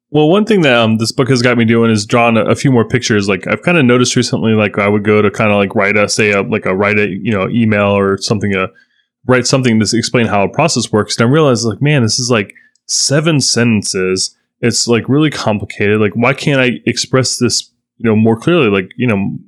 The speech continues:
nobody who's reading this email has the time to really study this paragraph. Like, I need to express this information and all of this information in a more concise way. And so next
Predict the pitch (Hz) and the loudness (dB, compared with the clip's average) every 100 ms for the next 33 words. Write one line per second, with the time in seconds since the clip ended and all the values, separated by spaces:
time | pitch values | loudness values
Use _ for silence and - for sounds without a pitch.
0 | 73 _ 135 151 175 139 127 113 123 117 | _ _ -4 0 0 2 0 0 0 0
1 | - 127 117 95 101 - 104 110 107 104 | -2 0 0 0 -2 -4 -6 -2 -2 0
2 | 95 98 95 - - 95 104 92 92 - | 0 0 0 -2 -2 -2 0 -2 -4 -4
3 | 101 98 92 98 98 110 131 120 - - | -4 -4 -4 -4 -2 0 0 0 -2 -2
4 | 113 - 107 107 107 101 107 127 98 95 | -2 -2 -4 -4 -4 -2 0 0 -2 -6
5 | - _ _ _ _ 110 101 117 190 107 | -10 _ _ _ _ -2 0 2 2 2
6 | 98 104 95 98 95 - 98 110 _ _ | 0 -2 -2 -2 -2 -2 -4 -6 _ _
7 | _ - _ - 104 104 107 104 - - | _ -20 _ -2 0 2 2 0 -2 -2
8 | 107 - 160 175 117 139 135 139 - | -2 0 0 0 2 2 2 0 -4